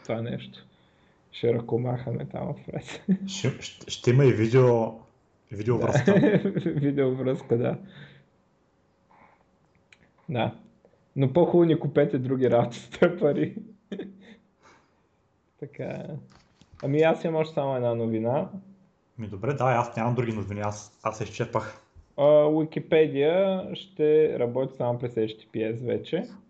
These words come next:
Speaker 2: Ни казаха ли, ще бъде по дефалт по H T T P S? Или
Speaker 1: Аз
Speaker 2: ще бъде само по
Speaker 1: доколкото
Speaker 2: H T T P S?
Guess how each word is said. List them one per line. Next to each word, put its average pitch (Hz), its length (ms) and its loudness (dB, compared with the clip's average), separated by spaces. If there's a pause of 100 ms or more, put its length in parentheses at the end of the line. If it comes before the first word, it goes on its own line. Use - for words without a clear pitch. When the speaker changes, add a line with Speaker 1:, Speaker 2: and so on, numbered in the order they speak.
(160)
Speaker 2:
Ни 104 140 -6
казаха 135 340 2
ли, 180 60 -4
ще 151 160 -6
бъде 151 260 2
по - 100 -4
дефалт 127 360 2
по 147 60 2
H 127 60 6
T - 220 -6
T - 60 -10
P 101 180 0
S? - 260 -10 (1080)
Или 127 80 0
Speaker 1:
Аз 120 60 2
Speaker 2:
ще 117 100 -6
бъде 117 140 2
само 113 260 4
по 107 60 -14
Speaker 1:
доколкото 110 240 -2
Speaker 2:
H - 200 -18
T - 0 -
T 98 120 -10
P - 20 -8
S? - 220 -18